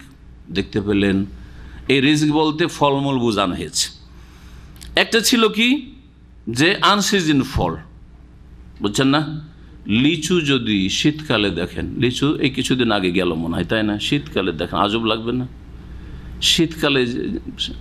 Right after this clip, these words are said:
শীতকালে যেসব ফল হয় সেটা যদি গ্রীষ্মকালে দেখেন, আজব লাগবে না? এক। দুই নম্বর কারামত হচ্ছে যে দরজা বন্ধ, খুললেই শুধু, হ্যাঁ, আমি, আমি ছাড়া কেউ সেখানে আসতে পারি না।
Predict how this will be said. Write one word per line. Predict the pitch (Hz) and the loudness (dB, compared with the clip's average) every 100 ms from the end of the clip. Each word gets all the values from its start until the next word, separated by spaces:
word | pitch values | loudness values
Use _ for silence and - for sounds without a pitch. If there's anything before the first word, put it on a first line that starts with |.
| - - - - - - - - - - | -12 -14 -14 -14 -12 -12 -12 -12 -6 0
শীতকালে | - 180 175 147 135 | 4 4 2 0 2
যেসব | 120 120 120 | 2 2 0
ফল | 104 110 | 0 0
হয় | 104 101 | 2 0
সেটা | - 143 | 0 -2
যদি | 139 | 0
গ্রীষ্মকালে | 135 135 - 131 113 104 | 0 0 0 0 2 2
দেখেন, | 110 110 | 0 0
আজব | 120 117 | 0 2
লাগবে | 120 113 117 | 0 0 0
না? | 113 117 - - | -2 -4 -12 -2
এক। | 98 87 78 - | 2 2 -2 -10
দুই | 92 113 175 | -2 2 4
নম্বর | 208 226 233 233 | 4 2 4 2
কারামত | 190 175 170 170 151 | 2 2 2 0 0
হচ্ছে | 147 127 - 117 107 | -2 -2 0 2 2
যে | 101 110 107 | 0 0 2
দরজা | 104 208 214 220 | 2 4 4 2
বন্ধ, | 226 240 262 254 208 92 - - - - - - - - | 2 2 4 4 4 2 -6 -20 -20 -20 -20 -20 -20 0
খুললেই | 214 226 233 262 277 | 4 4 6 4 4
শুধু, | 277 254 254 247 - - - | 2 2 2 2 0 -8 -4
হ্যাঁ, | 139 175 | 2 4
আমি, | 196 - 196 226 | 4 6 4 4
আমি | 240 202 233 | 4 4 4
ছাড়া | 208 247 247 | 0 2 2
কেউ | - 262 | 0 -2
সেখানে | 254 254 220 220 | 0 2 4 4
আসতে | 208 - | 4 0
পারি | 208 196 | 0 2
না। | 190 151 | 2 0